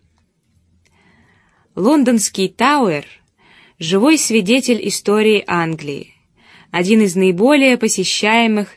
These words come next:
туристических объектов Великобритании. Ежегодно сюда приходят два с половиной миллиона человек. Одной из причин такой популярности является знаменитая выставка сокровищ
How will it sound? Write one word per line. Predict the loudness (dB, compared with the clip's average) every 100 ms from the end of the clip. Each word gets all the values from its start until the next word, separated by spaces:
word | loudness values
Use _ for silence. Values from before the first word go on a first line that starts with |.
| _
туристических | -2 -2 -2 -4 -2 -6 -8 -8
объектов | -6 -4 0 -2 -4 -12 -8
Великобритании. | -6 -4 -4 -6 -6 -8 -6 -8 -8 -14 -18 -20 _ _ _ _ _ -20 -20 -20 -2
Ежегодно | 0 2 0 2 2 2 0
сюда | -2 -2
приходят | -2 -2 0 0 0 -2 -12 -20 _
два | -4 0 -2
с | -2
половиной | -2 0 2 2 2
миллиона | 0 0 0 0 -4
человек. | -6 -4 -2 -2 -6 -8 -20 _ _ _ _ _ -20 -20 _
Одной | -4 0 0 0
из | -2 -4
причин | -2 -2 0 0 0
такой | -2 -2 -4
популярности | -4 -4 -2 0 -2 -6 -10 -12 -14 -16 -20 -20 _
является | -2 0 0 -2 -4
знаменитая | -2 0 0 2 0 0 0 0
выставка | 0 -2 -8 -8 -10
сокровищ | -8 -8 -6 -2 0 0 -4